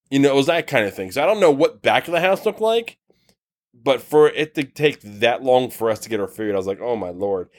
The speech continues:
Now, the food was fantastic. I mean, there was nothing wrong with it. It just took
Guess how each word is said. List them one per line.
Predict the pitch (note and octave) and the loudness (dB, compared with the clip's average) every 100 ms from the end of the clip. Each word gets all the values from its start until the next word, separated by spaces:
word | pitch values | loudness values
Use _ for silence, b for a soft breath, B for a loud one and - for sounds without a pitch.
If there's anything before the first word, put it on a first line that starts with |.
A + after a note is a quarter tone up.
| b | b
Now, | |
the | E3 | 2
food | - F4+ | 4 4
was | A3+ | 4
fantastic. | - G#2+ - D#3+ A3 F#2+ - - | 2 -2 -2 -2 -2 -6 -14 -12
I | C3+ | -6
mean, | C#3 | -2
there | F3 | 0
was | F#3 | 0
nothing | F#3+ A#2+ | 0 0
wrong | G#2 D3+ | 2 2
with | A3 G2+ | 2 -2
it. | F#2+ - _ _ _ _ _ | -6 -12 _ _ _ _ _
It | - B3+ | -4 0
just | - - | 0 -2
took | - F#4+ F#4+ - | -4 -4 -4 -6